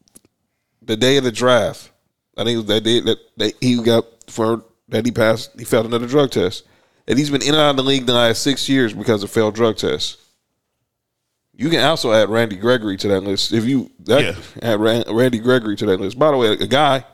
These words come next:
Speaker 2: Randy Gregory's actually played more games than, um, than Josh Gordon has.
Speaker 1: That's crazy, right? A guy, uh, you know, a guy who they don't bring up when you talk about the addiction story.
Speaker 2: Who's that?
Speaker 1: Justin Blackmon.
Speaker 2: I was gonna say that too. I, I just, I thought about him after I said Josh Gordon. He, he
Speaker 1: Mm.
Speaker 2: was a, um,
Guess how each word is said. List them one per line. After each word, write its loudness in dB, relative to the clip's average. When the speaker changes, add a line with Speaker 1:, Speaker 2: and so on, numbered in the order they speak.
Speaker 2:
Randy -2
Gregory's -2
actually -2
played 0
more 0
games -4
than, -6
um, -8
than -12
Josh -2
Gordon -6
has. -14
Speaker 1:
That's -6
crazy, 0
right? -4
A 0
guy, 0
uh, 0
you -4
know, 4
a 0
guy 2
who 0
they 4
don't 0
bring 0
up 2
when -6
you -8
talk 0
about 2
the 0
addiction -2
story. 2
Speaker 2:
Who's -6
that? -6
Speaker 1:
Justin -2
Blackmon. -2
Speaker 2:
I 4
was -2
gonna 0
say 0
that 0
too. 2
I, 0
I -2
just, -6
I 4
thought 2
about 0
him -6
after -2
I 2
said -2
Josh -2
Gordon. -2
He, 2
he 0
Speaker 1:
Mm. 0
Speaker 2:
was 2
a, -2
um, -2